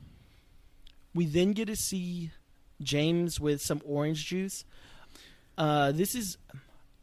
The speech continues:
something I notice in this, and I like it. It's something we've talked about again and again with this show, and I, I like it. It, I really do. Like, I know I'm saying I like it a lot, but with this, I do. This really puts in how much work was put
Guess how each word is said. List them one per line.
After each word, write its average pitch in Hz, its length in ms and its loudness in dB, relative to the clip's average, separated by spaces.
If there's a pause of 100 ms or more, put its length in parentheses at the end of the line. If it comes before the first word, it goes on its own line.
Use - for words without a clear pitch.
(840)
something 214 320 2
I 175 100 4
notice 156 400 4
in 202 100 4
this, 196 160 0
and 143 100 2
I 139 80 2
like 135 300 0
it. 156 80 4
It's 139 160 2
something 180 500 2
we've 185 180 0
talked 165 300 2
about 156 180 4
again 139 240 0
and 139 120 0
again 135 200 -2
with 131 120 -4
this 131 120 -4
show, 127 440 -2 (640)
and 139 560 0 (220)
I, 151 180 0 (120)
I 156 120 2
like 131 440 -2
it. 123 180 -4 (300)
It, 151 240 -2
I 156 60 2
really 165 260 8
do. 143 160 6
Like, 131 160 4
I 143 80 2
know 151 140 4
I'm 143 100 2
saying 139 260 0
I 123 100 -2
like 120 300 -4
it 156 80 0
a 147 40 0
lot, 143 200 0
but 139 140 2
with 139 160 0
this, 165 240 0
I 160 80 0
do. 143 300 -2
This 139 220 -4
really 156 240 2
puts 143 360 0
in 131 340 -4 (240)
how 147 180 0
much 151 220 -2
work 139 400 0
was 139 160 -2
put 139 220 -2